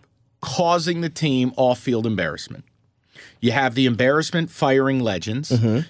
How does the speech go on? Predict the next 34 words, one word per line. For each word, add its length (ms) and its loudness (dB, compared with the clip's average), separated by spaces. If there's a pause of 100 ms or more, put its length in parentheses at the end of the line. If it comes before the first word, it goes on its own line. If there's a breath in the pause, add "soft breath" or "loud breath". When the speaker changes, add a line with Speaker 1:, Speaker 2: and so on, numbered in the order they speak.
Speaker 1:
You 100 2
have 220 0
the 100 2
embarrassment 880 0
of 140 -2
not 360 0
giving 300 2
Dade 300 0
County 440 0
any 220 0
of 60 0
the 60 0
money, 340 -4 (380 soft breath)
the 120 4
embarrassment 640 2
of 100 -4
the 80 -2
stadium 540 -2
deal. 340 -10 (920 soft breath)
I 260 2
find 460 0
the 40 2
Marlins' 840 0
complete 440 0
existence, 760 -4
along 540 2
with 100 0
the 80 -2
fact 600 -2
that 340 0 (240)
most 580 2
of 160 -2
their 180 0
games, 880 -4